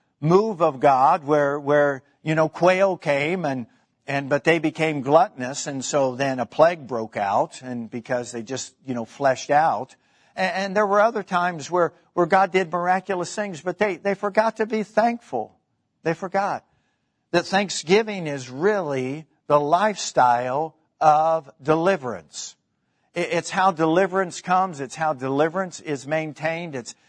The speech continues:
it's how deliverance i-, is a part of our experience with Jesus Christ. And then it goes on and it says, they cried out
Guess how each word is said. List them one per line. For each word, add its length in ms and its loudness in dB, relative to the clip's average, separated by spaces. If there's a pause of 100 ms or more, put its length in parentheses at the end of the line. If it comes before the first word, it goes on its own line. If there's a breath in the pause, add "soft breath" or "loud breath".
(160)
it's 140 -10
how 160 2
deliverance 760 0 (480)
i-, 40 -6
is 320 -2
a 60 0
part 580 0 (280)
of 140 2
our 160 6
experience 960 -2
with 140 -4
Jesus 440 -6
Christ. 600 -8 (1300)
And 140 -4
then 140 2
it 100 -4
goes 240 2
on 220 4
and 140 -4
it 120 -8
says, 500 2
they 100 -4
cried 400 2
out 340 4